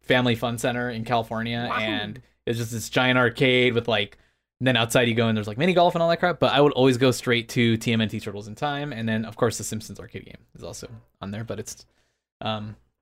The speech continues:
Speaker 1: anyways, uh, but yeah, I just thought that was a, a great game that I always think about that I wish was, like, on PlayStation that I could just play, or
Speaker 2: Yeah.
Speaker 1: P C that,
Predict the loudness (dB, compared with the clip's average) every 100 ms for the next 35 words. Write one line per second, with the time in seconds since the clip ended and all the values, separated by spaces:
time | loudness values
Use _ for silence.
0 | _ _ _ -6 -4 -4 2 4 6 6
1 | 6 6 6 2 0 2 2 4 4 4
2 | 2 2 4 6 6 4 2 -10 _ _
3 | -4 2 4 4 2 4 2 2 0 2
4 | 4 2 0 0 4 4 4 2 2 0
5 | -4 _ _ 0 2 4 4 2 4 6
6 | 6 4 4 2 0 -6 -18 _ _ _
7 | -2 0 2 2 0 -6 -10 -12 -12 -12
8 | -10 -8 -8 -6 -4 -4 -4 -6 -8